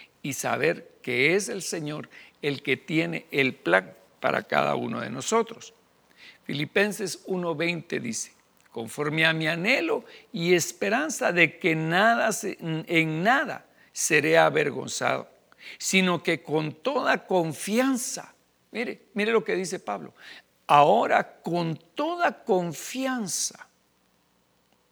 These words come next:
aún ahora, como siempre, Cristo será exaltado en mi cuerpo, ya sea por vida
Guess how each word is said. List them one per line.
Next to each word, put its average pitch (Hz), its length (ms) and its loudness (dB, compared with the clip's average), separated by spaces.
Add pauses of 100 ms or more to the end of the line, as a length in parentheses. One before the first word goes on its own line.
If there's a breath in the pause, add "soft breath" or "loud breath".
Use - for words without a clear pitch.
(600)
aún 214 400 4
ahora, 208 580 2 (300)
como 180 400 4
siempre, 302 580 -4 (460 soft breath)
Cristo 202 520 2
será 156 380 0
exaltado 196 960 -4
en 165 140 -4
mi 135 120 -8
cuerpo, 131 440 -6 (420 loud breath)
ya 160 200 4
sea 185 420 4
por 143 220 -4
vida 262 420 0